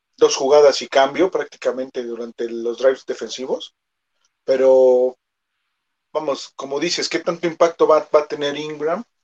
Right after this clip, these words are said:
o incluso Trey Flowers, ¿no? Que van a ser los jugadores a lo mejor más veteranos de la posición.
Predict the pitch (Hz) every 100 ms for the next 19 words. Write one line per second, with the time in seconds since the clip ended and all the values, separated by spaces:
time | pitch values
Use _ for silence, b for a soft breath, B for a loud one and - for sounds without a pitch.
0 | _ _ _ _ _ - 139 135 147 143
1 | 147 151 143 156 139 123 139 214 139 135
2 | 131 147 139 139 - 120 123 131 135 -
3 | - 139 131 123 135 139 131 131 127 131
4 | 127 123 117 - 117 113 160